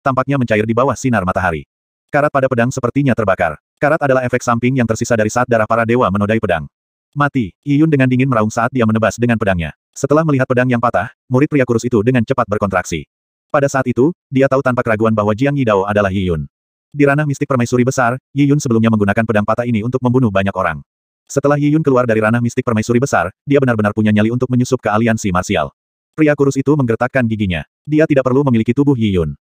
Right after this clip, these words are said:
Membunuhnya dan melaporkan kembali ke aliansi marsial saja akan menjadi tugas yang berjasa. "Kau benar-benar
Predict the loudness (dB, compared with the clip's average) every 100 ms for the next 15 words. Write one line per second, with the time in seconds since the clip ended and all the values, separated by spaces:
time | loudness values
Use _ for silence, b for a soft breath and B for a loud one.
0 | -2 2 2 2 2 2 0 0 0 0
1 | 0 2 0 0 0 -2 0 0 0 0
2 | 0 0 0 0 0 0 0 0 0 -2
3 | 0 -2 -2 -4 -8 _ _ _ -2 2
4 | 2 2 2 0